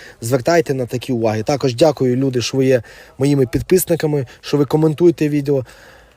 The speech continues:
Багато хто не підписується на канал, прохання, підпишіться, це не важко, я вам вже неодноразово в це відео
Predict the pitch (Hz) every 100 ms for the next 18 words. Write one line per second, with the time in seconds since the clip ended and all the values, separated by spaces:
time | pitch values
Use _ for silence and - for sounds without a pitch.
0 | _ _ - 175 170 160 - 156 143 156
1 | 220 - 180 - 151 143 147 135 135 131
2 | 170 151 135 123 - 151 208 - 151 -
3 | 135 147 190 - 156 143 139 143 139 127
4 | 139 147 156 190 175 - 170 160 160 151